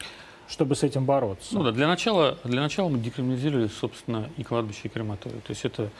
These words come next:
Speaker 2: наш
Speaker 1: Что
Speaker 2: аспект,
Speaker 1: значит
Speaker 2: там можно
Speaker 1: декриминализировать кладбище?
Speaker 2: А, ну мы же с вами с этого
Speaker 1: Да,
Speaker 2: начали.
Speaker 1: я знаю, да.
Speaker 2: Бесхозы,
Speaker 1: Нет. Как вы, как вы это
Speaker 2: перерегистрация.
Speaker 1: сделали?
Speaker 2: Б-, бесхозы, перерегистрация. Да, м, э,
Speaker 1: Сколько было уволено начальников кладбищ?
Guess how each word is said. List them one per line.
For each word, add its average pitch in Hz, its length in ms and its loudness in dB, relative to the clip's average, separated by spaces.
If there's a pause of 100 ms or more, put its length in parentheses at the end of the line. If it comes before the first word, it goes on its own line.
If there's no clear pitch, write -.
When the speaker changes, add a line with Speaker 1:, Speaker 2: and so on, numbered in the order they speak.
(240)
Speaker 2:
наш 123 160 0
Speaker 1:
Что 180 220 2
Speaker 2:
аспект, 202 140 8
Speaker 1:
значит 190 160 6
Speaker 2:
там 131 100 4
можно 156 240 6
Speaker 1:
декриминализировать 147 480 4
кладбище? 123 400 4
Speaker 2:
А, 127 40 2
ну 131 60 6
мы 139 140 6
же - 60 -8
с - 80 -12
вами 123 120 0
с - 100 -4
этого 143 220 2
Speaker 1:
Да, 139 120 4
Speaker 2:
начали. 110 280 2
Speaker 1:
я 156 120 8
знаю, 196 180 6
да. - 80 4
Speaker 2:
Бесхозы, 151 560 6
Speaker 1:
Нет. 117 140 2 (300)
Как - 40 4
вы, 175 80 8
как 262 160 6
вы 202 80 6
это 170 80 4 (360)
Speaker 2:
перерегистрация. 202 40 0 (180)
Speaker 1:
сделали? 107 320 -2
Speaker 2:
Б-, 147 100 -4 (160)
бесхозы, 127 440 0
перерегистрация. 127 800 0
Да, 131 220 2 (160)
м, 131 300 2 (460)
э, 117 560 2 (320)
Speaker 1:
Сколько 240 400 4
было 185 200 8
уволено 170 440 6
начальников 160 520 2
кладбищ? 104 420 -2